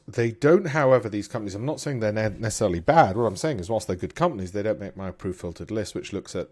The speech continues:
both valuations based on earnings, discount cash flows,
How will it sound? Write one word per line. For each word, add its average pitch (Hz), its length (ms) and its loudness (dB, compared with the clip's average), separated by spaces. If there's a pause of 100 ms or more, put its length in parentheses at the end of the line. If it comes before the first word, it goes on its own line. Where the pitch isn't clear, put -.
(140)
both 87 180 -4
valuations 104 640 -4
based - 320 -10
on 80 200 -8
earnings, 90 400 -8
discount - 420 -12
cash 101 200 -8
flows, 90 320 -4